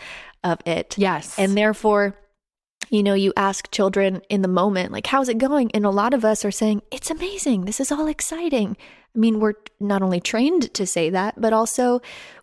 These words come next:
Speaker 1: we don't have any other reference point. We're kinda riding a high for now. And we have no idea that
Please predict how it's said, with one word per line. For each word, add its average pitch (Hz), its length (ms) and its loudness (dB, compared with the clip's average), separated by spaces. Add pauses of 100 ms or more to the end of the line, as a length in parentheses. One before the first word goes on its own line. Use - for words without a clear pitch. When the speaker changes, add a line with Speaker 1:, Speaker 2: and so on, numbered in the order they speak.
Speaker 1:
we 208 360 2
don't 370 180 2
have 330 220 -2
any 311 200 2
other 277 200 4
reference 285 460 0
point. 185 340 -2
We're 190 200 2
kinda 233 260 2
riding 190 500 2
a 190 100 0
high 208 480 -2
for 196 200 -2
now. 254 480 -2 (380)
And 226 60 2
we 247 60 6
have 262 120 2
no 277 280 4
idea 247 380 2
that 196 120 2